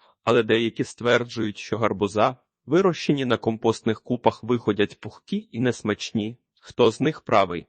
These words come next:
можна відповісти лише застосувавши цей спосіб на практиці. Посадка гарбуза в закритий ґрунт. Оскільки гарбуз є найчастіше длінноплетістим рослиною і займає відносно великі площі,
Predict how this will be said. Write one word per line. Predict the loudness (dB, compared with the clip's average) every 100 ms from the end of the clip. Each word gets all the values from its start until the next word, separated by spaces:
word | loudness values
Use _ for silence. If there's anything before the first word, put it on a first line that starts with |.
| _
можна | -2 0 0 0
відповісти | -2 -2 -2 -2 -2 -2
лише | -2 -2 -4
застосувавши | -4 -8 -10 -6 0 0 0 -4
цей | -2 -2
спосіб | -2 -2 -2 -2 -4
на | -4
практиці. | -2 2 0 0 -14 -12 -12 -12 _
Посадка | -4 2 0 2 -2
гарбуза | 0 0 0 0 4
в | 2
закритий | 2 -2 -2 -4 -2 -2
ґрунт. | -4 -6 -8 -16 _
Оскільки | -14 -6 -6 0 0
гарбуз | 2 0 0 -4 -4
є | 0 0
найчастіше | 0 -4 -8 -4 -6 -2 -2
длінноплетістим | -2 -2 -2 -4 -4 -4 -6 -4 -2
рослиною | -2 -4 -4 -4 -2 -4 -4
і | -6
займає | -4 -2 0 2 2
відносно | -2 -2 -4 -2 -4
великі | -2 -2 -2 -2
площі, | -4 -2 -2 -2 -10